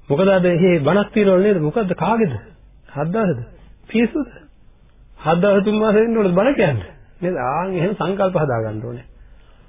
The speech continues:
හ්ම්. බණ කියන්නේ මොකටද? බණ කියවන්නේ මොකටද? බණ අහන්න. අද එනවල බණ අහන්න අපේ ගෙදර. හ්ම්. ධර්මයේ දැනගන්න. නේද? ස්වාමීන් වහන්සේ අද වඩම්මන්නේ අපි ධර්මයේ දැනගන්න. පුළුවන් ද ඒක හදාගන්න ඒ ක්‍රමයට?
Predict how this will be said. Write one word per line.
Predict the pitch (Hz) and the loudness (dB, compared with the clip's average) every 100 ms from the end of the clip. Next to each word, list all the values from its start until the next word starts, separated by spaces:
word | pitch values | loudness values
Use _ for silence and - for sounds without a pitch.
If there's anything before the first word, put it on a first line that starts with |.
| _ - | _ -10
හ්ම්. | 175 202 208 - - | -6 -6 -8 -16 -14
බණ | - 139 180 | -2 2 2
කියන්නේ | 185 208 208 185 | 4 2 2 0
මොකටද? | 165 151 135 131 | 0 -2 0 -2
බණ | 123 156 190 | 0 0 2
කියවන්නේ | 214 196 170 | 2 2 2
මොකටද? | 143 139 147 | 0 -2 0
බණ | 143 170 330 - - - - - - - | 0 0 -2 -10 -20 -20 -20 -20 -14 -2
අහන්න. | 143 202 180 123 | 2 2 2 0
අද | 139 170 | 0 2
එනවල | 180 190 151 | 4 4 2
බණ | 143 185 | 2 2
අහන්න | 156 135 120 | 2 0 0
අපේ | 135 127 | 0 0
ගෙදර. | 107 107 - - - - - - - - - | 0 -6 -14 -20 -20 -20 -20 -20 -20 -20 -20
හ්ම්. | 123 - 127 123 | -20 -18 -14 -4
ධර්මයේ | 120 143 175 160 | 0 2 4 4
දැනගන්න. | 139 151 135 117 110 - - - - _ - | 2 2 2 0 -6 -16 -20 -20 -20 _ -10
නේද? | 156 175 127 - - _ _ _ | -2 -2 -2 -10 -20 _ _ _
ස්වාමීන් | 143 151 151 | 2 2 4
වහන්සේ | 151 147 151 | 2 2 2
අද | 139 | 2
වඩම්මන්නේ | 127 131 147 156 160 151 | 2 2 2 0 0 0
අපි | 254 - - - - - - - - | -2 -6 -14 -20 -20 -20 -20 -20 -8
ධර්මයේ | 131 151 165 147 | -2 0 2 0
දැනගන්න. | 117 107 107 120 - - - - - - - | -2 -4 -8 -14 -18 -20 -20 -20 -20 -20 -10
පුළුවන් | 160 214 226 | -4 -2 0
ද | 165 | 0
ඒක | 143 143 | 0 0
හදාගන්න | 139 131 123 113 | -4 -4 -4 -4
ඒ | 110 | -4
ක්‍රමයට? | 117 107 104 | -6 -8 -12